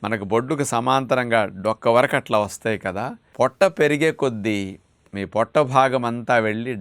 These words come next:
డయాఫ్రమ్ మీద సంకోచ వ్యాకోచాలు సరిగ్గా జరగకుండా అవరోధం కలిగిస్తుంది. ఊపిరితిత్తుల చివరి భాగాల సంచిని పాతిక శాతం, ఇరవై శాతం, నలభై శాతం పొట్ట నొక్కేస్తుంది.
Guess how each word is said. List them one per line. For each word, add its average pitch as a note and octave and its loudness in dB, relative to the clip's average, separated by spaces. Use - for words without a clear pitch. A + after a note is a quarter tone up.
డయాఫ్రమ్ B2 2
మీద G#2 -2
సంకోచ D3+ 0
వ్యాకోచాలు B2 -2
సరిగ్గా G#2+ -6
జరగకుండా A#2 -2
అవరోధం A#2 2
కలిగిస్తుంది. F2+ -12
ఊపిరితిత్తుల E3+ 0
చివరి D3 2
భాగాల D3 4
సంచిని B2+ -2
పాతిక B2 2
శాతం, A#2+ 0
ఇరవై C3+ 2
శాతం, A#2 0
నలభై C3+ 0
శాతం A#2+ 0
పొట్ట G#2 -6
నొక్కేస్తుంది. G2 -6